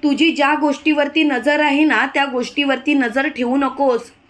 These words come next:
कारण ते पैसे मीराच्या मेहनतीचे आहेत.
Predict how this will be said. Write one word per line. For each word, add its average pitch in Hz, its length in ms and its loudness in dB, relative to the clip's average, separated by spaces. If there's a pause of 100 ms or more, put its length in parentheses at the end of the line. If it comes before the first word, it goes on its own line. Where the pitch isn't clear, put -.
(400)
कारण 302 320 2
ते 311 300 -2
पैसे 294 440 -2
मीराच्या 269 520 0
मेहनतीचे 277 680 0
आहेत. 240 340 0